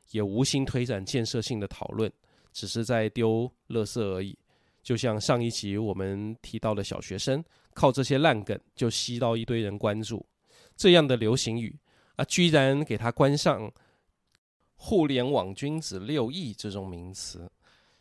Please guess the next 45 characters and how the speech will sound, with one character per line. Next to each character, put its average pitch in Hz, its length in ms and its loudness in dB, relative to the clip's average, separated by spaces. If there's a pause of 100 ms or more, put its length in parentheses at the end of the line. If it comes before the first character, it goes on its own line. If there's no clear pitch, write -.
(100)
相 113 240 -6
对 113 160 -2
于 101 180 -6
孔 110 260 -8
子 120 200 -6
时 98 240 -10
代 120 180 -2
的 104 140 -6
君 117 260 -6
子 98 180 -12
六 107 300 -4
艺 107 240 -8
礼 92 200 -12
乐 120 220 0
射 107 280 -2
御 110 180 -4
书 120 300 -6
数， - 260 -4 (960)
这 120 140 -6
个 110 120 -2
版 107 240 -4
本 117 160 -2
的 95 120 -6
君 120 240 -4
子 110 160 -8
六 107 280 -2
艺 104 200 -8
全 104 340 -6
都 123 160 0
是 123 180 -4
阴 131 220 -4
阳 110 220 -2
怪 107 240 0
气 95 240 -10
打 95 200 -6
嘴 - 240 -12
炮， - 240 -4 (200)
啊， 92 260 -8
实 - 180 -10
在 87 160 -10
是 - 140 -12
太 - 280 -12
堕 90 240 -12
落 85 240 -14
了。 - 180 -20